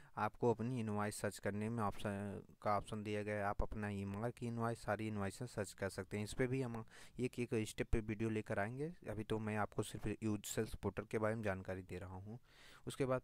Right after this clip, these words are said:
पेमेंट पे अप-, अपना डेली का पेमेंट जान सकते हैं, कितना पैसा कहाँ पर हमारा कटा है, जैसे कितना पैसा कहाँ गया, कब का आया, कब कहाँ गया। इसको आप जानने के लिए ऐसे आप क्लिक करेंगे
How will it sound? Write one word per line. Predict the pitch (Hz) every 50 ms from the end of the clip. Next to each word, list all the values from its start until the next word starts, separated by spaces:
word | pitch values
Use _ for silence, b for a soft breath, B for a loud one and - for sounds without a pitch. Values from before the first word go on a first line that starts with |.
| -
पेमेंट | - 120 113 113 120 127 131 -
पे | - 135 131 131 131
अप-, | 123 - - - 120 113
अपना | 110 98 101 - 113 113 117
डेली | 117 107 107 104 107 113
का | - -
पेमेंट | 110 - - 104 101 110 113 113 113
जान | 113 107 110
सकते | 113 - 107 - - - 110
हैं, | 117 107
कितना | - 113 - - 107
पैसा | 104 - 107 101 - - 110
कहाँ | - - 98 101 104
पर | - - 101 101
हमारा | 101 95 95 98 101 95
कटा | - - 98 - - 120
है, | 113 117 117 113
जैसे | 107 95 92 - 107
कितना | - - - 92 - 104 101
पैसा | - 104 98 - - 110 110 - B B B B B B B -
कहाँ | 107 107 104 110 104
गया, | 98 110 110 110 110
कब | - - 104 98
का | - - - 110 101 101 101
आया, | 101 101 107 110
कब | - - 107 98
कहाँ | - - 98 98 104 101 98
गया। | 98 101 104 110
इसको | - - 104 - - - 113
आप | 107 107 110
जानने | 113 104 101 107 110
के | 104 - -
लिए | 104 110 113 107 101
ऐसे | 92 90 - - 107
आप | 104 101 98 - - -
क्लिक | - 104 107 -
करेंगे | - - 110 117 113 117 113 113 127 143